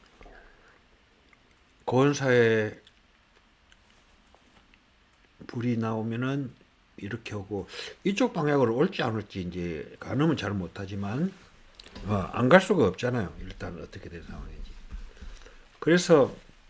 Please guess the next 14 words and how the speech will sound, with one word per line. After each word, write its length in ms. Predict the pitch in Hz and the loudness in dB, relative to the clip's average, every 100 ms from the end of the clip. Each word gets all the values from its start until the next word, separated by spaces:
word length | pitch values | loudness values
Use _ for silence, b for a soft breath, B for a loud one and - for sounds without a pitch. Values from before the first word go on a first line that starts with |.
| - - - - - - - | -20 -20 -20 -20 -20 -20 -18
출발을 420 | - 143 127 107 | -10 -2 0 0
하는데, 580 | 90 107 101 92 107 147 - - - _ - B B B B B B - | -4 -8 -8 -6 -6 -6 -10 -20 -20 _ -20 B B B B B B -14
또 80 | 98 | -6
진유경 480 | - 113 120 135 | 0 2 4 4
보살님이 760 | 120 123 123 101 101 120 139 135 131 _ - _ - - | 2 0 0 -4 -4 -2 -4 -6 -12 _ -20 _ -20 -14
마침 320 | 92 98 104 | -8 -6 -6
법당에 400 | 90 95 113 104 | -6 -6 -2 -2
계시다가, 720 | 92 87 - 85 82 92 120 131 - b b b b b b _ _ | -2 -6 -8 -10 -10 -8 -8 -12 -18 b b b b b b _ _
아무래도 640 | - 107 120 117 117 98 92 - - _ - | -4 2 4 6 4 2 -2 -18 -20 _ -18
저 300 | - 101 98 95 | -8 -2 -2 -2
혼자 320 | - 131 117 92 | -6 -2 0 0
가는 240 | 87 87 | -4 -8
게 80 | 85 | -8
불안한지 800 | 101 107 107 90 87 95 127 120 | -6 -4 -4 -4 -6 -6 -6 -6